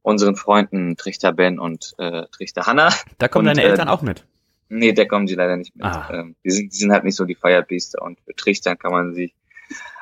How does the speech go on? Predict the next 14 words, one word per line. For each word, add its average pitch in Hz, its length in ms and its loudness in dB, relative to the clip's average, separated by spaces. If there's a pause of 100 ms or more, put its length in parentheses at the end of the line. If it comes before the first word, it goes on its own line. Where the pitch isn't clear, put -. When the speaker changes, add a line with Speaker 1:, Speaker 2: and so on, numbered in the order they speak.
Speaker 1:
auch 156 100 6
nicht 202 160 2
begeistern. 139 640 2
Ähm, 120 160 -2 (200)
Speaker 2:
<laughs> - 140 -20
Speaker 1:
ja, 98 200 -2
dann 92 140 -10
gehen 117 220 -6
wir 120 140 4 (140)
<laughs> 131 100 0
immer 127 180 4
in 110 100 2
unseren, 107 500 -2
ähm, 90 320 -12